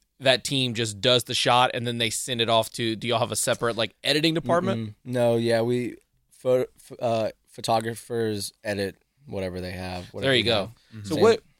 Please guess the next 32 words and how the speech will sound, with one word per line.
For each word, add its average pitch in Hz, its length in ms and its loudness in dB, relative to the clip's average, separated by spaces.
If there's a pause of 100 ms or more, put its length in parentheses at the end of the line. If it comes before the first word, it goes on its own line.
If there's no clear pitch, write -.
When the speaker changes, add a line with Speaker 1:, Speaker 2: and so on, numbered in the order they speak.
Speaker 1:
what 196 180 4
is, 202 140 4
like, 147 160 2
I 143 80 4
guess, 139 200 4
like, 127 140 0
a 117 160 2 (140)
typical 131 360 -2
turnaround 110 460 -2
for 120 180 -2
either, 120 420 4
like, 113 200 2
either 113 240 0
footwear 135 520 6
or, 123 180 0
like, 120 300 2
the, 113 520 2
the 107 260 -2
apparel 120 360 0
that 113 100 -4
you'll 107 140 -4
have? 107 280 0
Like, 113 140 -2
how 135 140 6
long 123 540 2 (800)
is 135 180 0
that 113 200 2
time 117 280 -2
frame 107 340 -4
of, 107 200 -4
hey, 117 280 2 (200)
from 117 480 -6